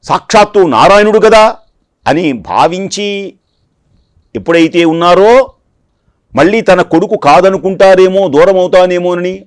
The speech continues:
ఆ మాయ కమ్మించేశాడు. "అమ్మా, నాన్న" అన్నాడు, "మమ్ము ప్రసవించేరే కాని, హ్మ్, మా బాల్యం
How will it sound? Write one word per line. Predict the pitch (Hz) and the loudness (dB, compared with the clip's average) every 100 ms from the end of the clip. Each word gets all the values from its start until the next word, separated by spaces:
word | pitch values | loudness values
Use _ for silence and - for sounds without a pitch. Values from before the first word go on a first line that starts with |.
| 113 | -2
ఆ | 113 | -2
మాయ | 95 110 123 | -2 -6 -4
కమ్మించేశాడు. | 117 117 110 101 92 90 - _ _ _ _ _ _ _ _ _ _ _ _ _ _ _ - | -4 -4 -8 -10 -14 -16 -18 _ _ _ _ _ _ _ _ _ _ _ _ _ _ _ -6
"అమ్మా, | 147 208 233 160 87 - _ _ _ _ _ _ 113 | 0 2 4 2 -2 -8 _ _ _ _ _ _ -8
నాన్న" | 113 185 254 226 107 - _ | -4 0 2 2 0 -6 _
అన్నాడు, | 107 82 - _ - - _ _ _ _ _ _ _ _ _ _ _ _ _ _ _ - | -14 -14 -16 _ -20 -20 _ _ _ _ _ _ _ _ _ _ _ _ _ _ _ -6
"మమ్ము | 123 147 147 | -2 0 0
ప్రసవించేరే | 143 156 214 202 - 175 156 151 | 0 0 0 -2 0 0 0 0
కాని, | 127 123 107 90 - _ _ 165 | 0 0 -4 -12 -20 _ _ -12
హ్మ్, | 170 _ _ - | -12 _ _ -8
మా | 113 117 | -2 0
బాల్యం | 85 104 151 165 185 202 202 | 0 0 0 0 -2 -4 -16